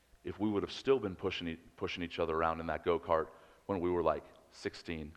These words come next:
seventeen, eighteen years old? Okay? Now, it's cute when you're a kid.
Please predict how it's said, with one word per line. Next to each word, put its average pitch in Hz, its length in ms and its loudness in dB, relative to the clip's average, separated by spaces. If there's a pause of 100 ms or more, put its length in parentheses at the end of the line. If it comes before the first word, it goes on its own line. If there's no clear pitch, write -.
seventeen, 78 600 0 (280)
eighteen 80 340 -6
years 71 180 -12
old? - 200 -10 (2000)
Okay? 104 300 4 (640)
Now, 101 80 6
it's - 160 0
cute - 300 -4
when 110 120 0
you're 90 140 0
a 80 40 -2
kid. 80 360 2